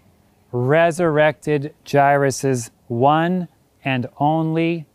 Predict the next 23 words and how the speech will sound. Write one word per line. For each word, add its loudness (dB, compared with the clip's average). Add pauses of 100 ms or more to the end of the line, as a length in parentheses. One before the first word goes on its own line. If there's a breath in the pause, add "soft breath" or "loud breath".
(140)
daughter, -10 (1500 soft breath)
a 0
precious -2 (160)
little 0 (200)
twelve-year-old 2
girl. -10 (1600 soft breath)
On 4
his 0
way 4
there, 4
the 2
great 2
physician 2
healed 2
that 4
woman 0
who -4
had -2
suffered -2 (320 soft breath)
for 0
so 4
many -4
years. -6